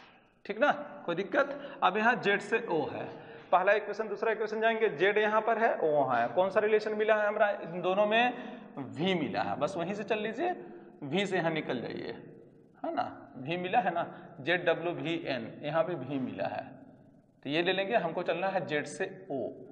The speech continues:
जेड से ओ चलना है। तो यहाँ से ले लीजिए, z greater than W, greater than V। अब यहाँ से ले लेंगे,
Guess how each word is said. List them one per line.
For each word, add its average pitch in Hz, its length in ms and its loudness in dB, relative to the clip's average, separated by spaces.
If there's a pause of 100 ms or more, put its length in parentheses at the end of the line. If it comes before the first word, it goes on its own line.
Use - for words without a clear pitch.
(460)
जेड 160 220 -2
से - 180 -2 (220)
ओ 139 140 4
चलना 107 300 -6 (100)
है। 127 80 -12
तो - 200 -16
यहाँ 156 200 -4
से - 140 -10
ले 208 80 -6
लीजिए, - 320 -10 (1300)
z 170 400 -4 (920)
greater 139 340 -4
than 131 180 -6 (140)
W, 147 320 -2 (720)
greater 139 320 -2
than 107 180 -4 (460)
V। 180 160 -2 (520)
अब 143 120 2
यहाँ 147 200 -4
से 165 120 -10
ले 160 80 -6
लेंगे, 180 380 -4